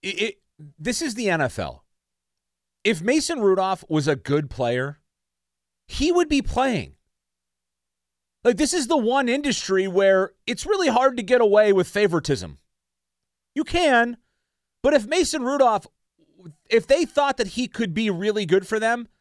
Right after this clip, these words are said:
he would be quarterback. He would be Q B one of the Pittsburgh Steelers.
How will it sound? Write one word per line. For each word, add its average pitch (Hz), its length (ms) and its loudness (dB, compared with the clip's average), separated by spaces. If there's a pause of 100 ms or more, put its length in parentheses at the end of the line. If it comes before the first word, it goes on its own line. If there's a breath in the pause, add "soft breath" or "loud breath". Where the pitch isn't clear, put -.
(420)
he 294 180 4
would 320 160 2
be 277 140 0
quarterback. 185 600 0 (920)
He 277 200 2
would 285 200 0
be 269 120 2
Q 247 240 -2
B 226 140 0
one 214 240 0
of 190 60 -2
the 180 80 0
Pittsburgh 190 340 -2
Steelers. 175 420 -2